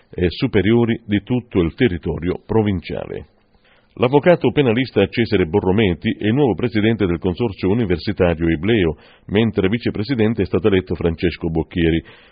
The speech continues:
Le nomine sono state varate dal consiglio di amministrazione, che ha nominato anche Laura Battaglia, Fulvio Manno e Carmelo Arezzo.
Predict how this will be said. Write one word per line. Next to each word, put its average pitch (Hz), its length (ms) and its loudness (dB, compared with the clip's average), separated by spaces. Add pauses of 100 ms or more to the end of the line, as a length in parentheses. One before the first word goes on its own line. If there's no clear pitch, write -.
(100)
Le 87 100 -2
nomine 120 440 2
sono 87 200 -2
state 92 260 -2
varate 92 420 -2
dal 87 120 -2
consiglio 85 420 -4
di 80 60 0
amministrazione, 82 720 -2
che 90 120 -4
ha 82 40 2
nominato 85 680 -4
anche 90 520 -4
Laura 85 400 -2
Battaglia, 87 560 -2
Fulvio 85 360 -2
Manno 101 360 0
e 80 40 -4
Carmelo 90 460 -2
Arezzo. 98 420 -2